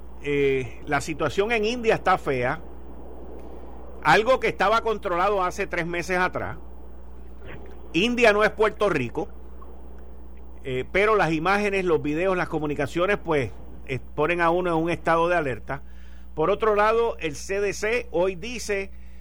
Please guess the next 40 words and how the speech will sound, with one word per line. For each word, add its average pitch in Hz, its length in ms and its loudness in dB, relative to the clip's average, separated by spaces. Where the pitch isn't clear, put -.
que 147 160 0
si 156 140 -2
uno 202 140 4
está 208 200 2
al 208 60 6
aire 196 260 4
libre 190 420 0
y 151 120 -4
está 190 540 2
fully 214 440 0
vaccinated, 143 840 -2
y 123 60 -6
usted 143 220 -4
está 180 160 2
vacunado 175 600 2
completamente 165 800 -2
con 151 160 -2
los 143 120 0
quince 165 320 -2
días 165 140 0
que 170 100 0
hay 147 60 0
que 160 100 -2
esperar 165 320 2
después 160 260 0
de 160 60 4
la 156 40 6
vacuna 165 440 0
para 147 100 0
la 139 60 2
inmunización 135 800 0
y 175 60 -4
toda 165 240 6
esa 165 200 0
cosa, 208 400 2
que 143 120 -2
usted 196 420 -2
al 165 180 2
aire 190 280 2
libre 214 480 2